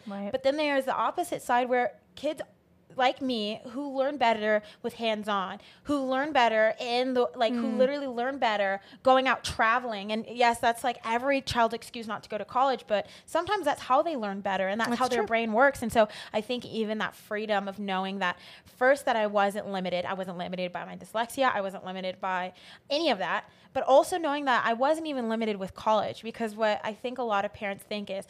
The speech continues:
Speaker 2: uh, my kid, in order to have to get a job, a good job, they have to go to college. And
Speaker 1: Mm-hmm.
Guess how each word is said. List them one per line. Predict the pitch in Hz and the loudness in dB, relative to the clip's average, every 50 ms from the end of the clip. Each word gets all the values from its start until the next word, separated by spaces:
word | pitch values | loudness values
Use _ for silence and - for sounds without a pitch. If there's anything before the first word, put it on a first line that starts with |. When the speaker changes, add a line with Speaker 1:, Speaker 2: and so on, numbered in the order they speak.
| - - - - - - - | -18 -20 -20 -20 -20 -10 -8
Speaker 2:
uh, | 220 | -4
my | 220 220 214 208 | -2 -2 -2 -2
kid, | 214 - - 247 240 247 247 254 247 247 233 - - _ _ _ _ _ _ | -4 -4 -2 0 0 2 2 2 2 0 -2 -6 -10 _ _ _ _ _ _
in | - 247 240 | -4 -4 0
order | - 247 240 226 220 220 220 220 214 | 0 2 2 4 4 2 2 0 0
to | - - 240 | -4 -8 -10
have | 196 - 220 220 226 | -4 -2 -2 -2 -2
to | - 262 | -4 -4
get | 226 233 202 | -4 -2 -2
a | 202 196 190 185 - _ | -2 -4 -6 -12 -14 _
job, | - 233 202 185 180 175 | 2 4 4 4 4 2
a | 196 | -2
good | 180 - 226 214 226 226 | -2 0 2 2 2 0
job, | 226 - 269 240 220 196 185 190 - - - _ _ | 4 8 8 10 10 8 6 4 -2 -12 -20 _ _
they | 220 202 202 | 4 4 4
have | 196 226 220 208 - | 4 2 2 2 0
to | - 233 196 | -6 -4 0
go | 202 196 | 0 0
to | 196 196 | 0 0
college. | - - 226 240 233 202 185 185 214 | 2 4 4 6 6 4 2 2 0
And | 226 196 190 | -2 -2 -2
Speaker 1:
Mm-hmm. | 180 | -6